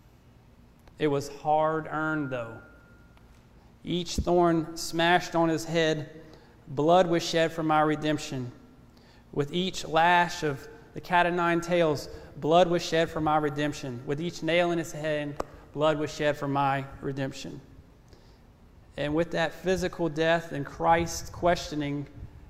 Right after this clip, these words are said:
God, he questioned, "Why have you forsaken me?" Blood was shed for my redemption. Uh, more than unlawful imprisonment,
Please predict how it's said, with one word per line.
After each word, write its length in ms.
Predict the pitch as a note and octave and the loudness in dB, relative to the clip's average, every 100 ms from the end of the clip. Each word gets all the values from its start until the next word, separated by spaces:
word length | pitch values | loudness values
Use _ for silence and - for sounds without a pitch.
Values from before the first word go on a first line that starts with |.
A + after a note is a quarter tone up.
| - - - | -20 -20 -10
God, 380 | D3+ E3+ D3+ C3 | -2 0 0 -2
he 120 | D3+ - - | -6 -12 -10
questioned, 500 | D#3+ D#3 - D#3 C#3+ | -4 -4 -6 -8 -2
"Why 220 | D3+ D#3+ | 2 2
have 220 | E3 C#3+ | 2 -2
you 160 | D#3+ E3 | -2 -4
forsaken 720 | - D3 - E3 F#3 D#3+ C3+ | -2 -4 -2 0 0 0 -2
me?" 240 | C3+ C3+ B2+ - - - - - - - - - - - | -2 -4 -8 -14 -18 -20 -20 -20 -20 -18 -18 -18 -16 -4
Blood 260 | D#3 D3+ | 0 0
was 200 | C#3 C3+ | 0 -6
shed 300 | - D#3 D3 | -8 -4 -4
for 140 | D3 C#3 | -2 -2
my 160 | C#3 | -2
redemption. 640 | C3+ C3 C3+ C3+ - E3+ C#3 - - - - - - - - - - - - - - - | -2 -2 -4 -8 -10 -12 -14 -18 -20 -20 -20 -16 -14 -14 -16 -18 -20 -20 -20 -20 -20 -8
Uh, 140 | B2 C#3+ | -4 -2
more 340 | C#3+ D#3+ F#3+ | 0 2 2
than 400 | F3 E3+ E3 D#3 - - - - - - | 2 0 -2 -4 -10 -20 -20 -20 -20 -8
unlawful 680 | D#3 E3+ D#3 D#3+ E3+ F#3 F3+ | -4 -2 2 2 2 0 -2
imprisonment, 800 | E3+ F3+ F3+ D3+ C3+ A#2+ - | -2 0 0 2 -2 -2 -8